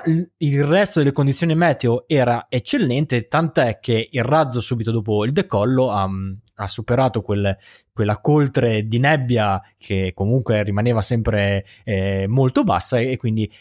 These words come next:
è spuntato su un cielo azzurro dalle alture di Vandenberg che, eh, sovrastavano queste nuvole. Si è visto questa bellissima immagine coreografica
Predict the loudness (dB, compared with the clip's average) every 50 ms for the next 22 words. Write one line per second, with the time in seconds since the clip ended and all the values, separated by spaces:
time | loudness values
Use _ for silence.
0 | _ -6 -2 0 0 0 -2 -4 -8 -4 -2 0 0 2 2 0 2 0 0 -2
1 | -4 -4 -2 -2 -2 -2 0 0 2 2 0 0 -2 -6 -6 -6 -6 -4 -4 -6
2 | -6 -8 -20 _ -6 0 0 2 4 4 2 2 2 2 2 4 4 4 4 2
3 | 2 2 2 0 0 2 0 0 -2 -4 -8 -10 -4 -2 0 0 0 -2 -4 -6
4 | -4 -4 -4 -4 -4 -6 -8 -10 -16 _ _ -12 -6 -4 -2 0 0 -2 0 0
5 | 2 2 2 2 0 0 -2 -2 -4 -2 -2 0 0 0 -2 -4 -4 -4 -4 -4
6 | -4 -2 -4 -4 -4 -4 -14 -12 -6 -6 -4 -2 -2 0 0 0 0 0 0 -2
7 | 0 0 0 0 0 0 0 -2 -2 0 0 0 0 2 0 0 0 -2 -4 -10
8 | -10 -10 -12